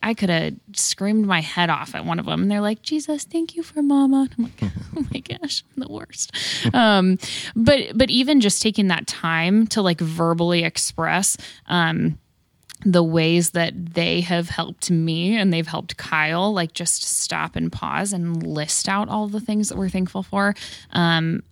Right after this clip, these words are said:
I, I move really, really quickly, and I'm always on to the next thing and the next idea. I mean, we bought our house, and seconds later I was like, "We should paint, and we should add a room, and we should do all this."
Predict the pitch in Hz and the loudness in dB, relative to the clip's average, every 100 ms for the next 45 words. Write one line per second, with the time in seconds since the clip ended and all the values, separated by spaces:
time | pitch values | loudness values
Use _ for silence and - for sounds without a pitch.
0 | - 160 160 - 165 175 160 165 170 160 | -2 0 0 0 0 2 4 2 0 0
1 | 160 165 160 165 170 - 165 - 196 220 | 2 2 2 2 0 -2 -4 -2 0 2
2 | 170 156 160 160 165 165 165 170 160 - | 0 0 0 0 0 0 -2 -4 -4 -4
3 | - 160 214 180 165 165 - 165 160 165 | -2 0 2 0 -2 -2 -2 -2 -2 0
4 | 185 214 175 160 165 156 156 160 170 170 | 2 2 2 -2 -2 -2 -2 -2 -2 -2
5 | 170 165 165 165 175 190 170 - 349 - | -2 -2 -4 -2 -2 -4 -6 -6 -6 -6
6 | 175 - 320 - 269 - - 262 190 247 | -8 -6 -4 0 0 0 -2 -2 -2 -2
7 | 339 185 208 - - 240 214 220 285 | 0 2 2 0 -2 -2 0 0 0